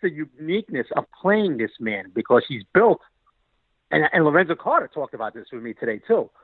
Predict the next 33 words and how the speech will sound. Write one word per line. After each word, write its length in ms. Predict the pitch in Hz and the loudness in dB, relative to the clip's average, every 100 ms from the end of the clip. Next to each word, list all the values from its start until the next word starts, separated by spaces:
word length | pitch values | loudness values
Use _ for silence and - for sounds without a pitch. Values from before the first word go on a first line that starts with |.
| _ _ _ | _ _ _
You 100 | 180 | -4
know, 80 | 147 | 0
he's 180 | 135 139 - | 0 -2 2
built 140 | 277 | 2
like 140 | 190 147 | 2 -2
a 40 | |
linebacker. 540 | 190 311 233 110 - _ - | -6 -6 -8 -12 -12 _ -12
So 200 | 143 - | -12 -12
there's, 280 | 180 180 262 - - | 0 2 2 -2 2
there's 200 | 269 - _ | 2 2 _
plays 280 | 254 254 160 | -4 -4 -4
where, 360 | 165 160 147 _ _ | -2 -2 -6 _ _
you 80 | 175 | -2
know, 60 | 156 | 2
he'll 140 | 180 | 2
pull 280 | - - 240 | 0 0 2
it 80 | 220 | 2
in, 220 | 190 190 | 0 -4
he'll 200 | 180 214 - - | -4 -4 -6 -8
keep 240 | 269 - | -6 -2
it, 120 | 151 - _ _ _ _ _ _ _ - | -4 -6 _ _ _ _ _ _ _ -8
and 180 | 160 | -4
he'll 160 | 156 247 | 2 0
try 220 | - 196 | 4 4
to 80 | 208 | 4
run 200 | 196 226 | 2 0
you 160 | 247 302 | 2 2
over 280 | 392 240 - _ _ - - - | 0 -4 -16 _ _ -20 -20 -10
off 200 | - 185 226 | 0 2 4
that 140 | 208 | 4
edge, 220 | 285 160 - _ _ | 4 2 -6 _ _
you 80 | 151 | -4
know, 200 | 190 | -4